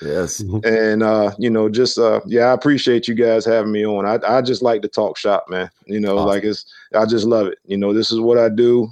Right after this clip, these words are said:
Speaker 3: Um, you know, like most engineers, I had a different life goal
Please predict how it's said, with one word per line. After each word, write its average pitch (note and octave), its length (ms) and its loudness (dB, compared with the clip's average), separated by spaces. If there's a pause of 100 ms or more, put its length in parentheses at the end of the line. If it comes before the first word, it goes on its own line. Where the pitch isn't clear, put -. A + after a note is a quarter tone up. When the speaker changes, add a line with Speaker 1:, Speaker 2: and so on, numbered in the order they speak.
Speaker 3:
Um, G2 400 2
you G#2 80 -2
know, G2+ 100 0
like G#2 200 2
most A#2 300 0
engineers, A2+ 580 2
I G2 80 2
had A2 180 2
a G#2 60 2
different A2 460 -2 (440)
life A2+ 380 0
goal A#2+ 380 2